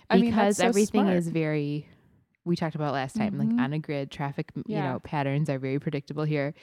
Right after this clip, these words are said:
Speaker 1: Yeah.
Speaker 2: And we had friends that had bought, like, way out when everything
Speaker 1: Mm-hmm.
Speaker 2: was booming and developing,
Speaker 1: Yep.
Speaker 2: and then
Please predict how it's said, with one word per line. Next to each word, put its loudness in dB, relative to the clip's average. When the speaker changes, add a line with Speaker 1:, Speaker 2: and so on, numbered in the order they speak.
Speaker 1:
Yeah. -6
Speaker 2:
And 0
we 0
had -4
friends -2
that -4
had -4
bought, -4
like, -8
way 4
out 0
when 0
everything -2
Speaker 1:
Mm-hmm. -2
Speaker 2:
was -2
booming -4
and -6
developing, -4
Speaker 1:
Yep. 0
Speaker 2:
and -2
then -6